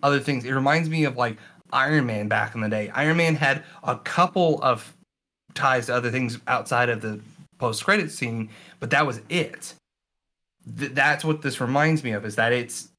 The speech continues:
it, it, they're almost not afraid, but they just don't wanna, they, they're playing in their own sandbox.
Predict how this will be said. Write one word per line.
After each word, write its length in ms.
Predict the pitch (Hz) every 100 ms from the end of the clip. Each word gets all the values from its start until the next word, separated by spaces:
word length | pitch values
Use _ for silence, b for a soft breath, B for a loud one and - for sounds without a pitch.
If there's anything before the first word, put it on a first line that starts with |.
| _ -
it, 240 | 139 143
it, 240 | 131 - - - -
they're 180 | 135 139
almost 560 | 147 147 139 - - -
not 180 | 139 123
afraid, 360 | - 180 180
but 80 | 143
they 80 | 135
just 200 | 131 131
don't 220 | 139 117
wanna, 320 | 120 139 127 - _ -
they, 160 | 123 - -
they're 140 | 170
playing 220 | 220 208
in 40 | 180
their 140 | 156
own 160 | 180 185
sandbox. 540 | - 113 104 101 -